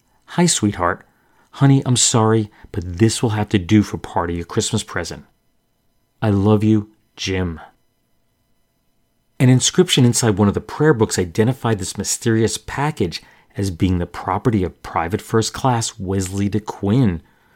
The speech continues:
who just happened to be overseas for more than a year. At the time that this package dropped from the sky, Jim, as DeQuinn was commonly referred to, Jim was in the jungles of New Guinea.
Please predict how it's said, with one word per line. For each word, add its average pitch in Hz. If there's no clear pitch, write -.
who 175
just 170
happened 104
to 104
be 110
overseas 98
for -
more 87
than 78
a 76
year. 87
At 120
the 113
time 139
that 139
this 135
package 104
dropped 87
from 92
the 85
sky, 127
Jim, 101
as 95
DeQuinn 92
was 80
commonly 85
referred 131
to, 85
Jim 117
was 127
in 104
the 104
jungles 92
of 98
New 98
Guinea. 90